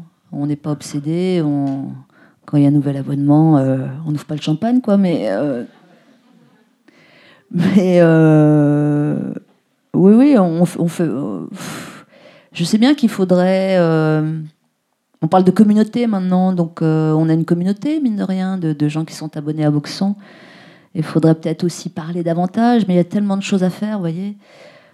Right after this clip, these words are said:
Euh, qu'est-ce que je peux vous dire sur les abonnés Boxon ? Bah, déjà qu'ils sont, euh, ils sont un peu partout, vous voyez, c'est pas un truc parisien, par exemple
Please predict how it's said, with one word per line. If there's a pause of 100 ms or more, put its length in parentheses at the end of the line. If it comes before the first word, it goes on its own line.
(160)
Euh, (800)
qu'est-ce
que
je
peux
vous
dire
sur
les
abonnés
Boxon ?
Bah,
déjà
qu'ils
sont,
euh, (840)
ils
sont
un
peu
partout, (840)
vous
voyez,
c'est
pas
un
truc
parisien,
par
exemple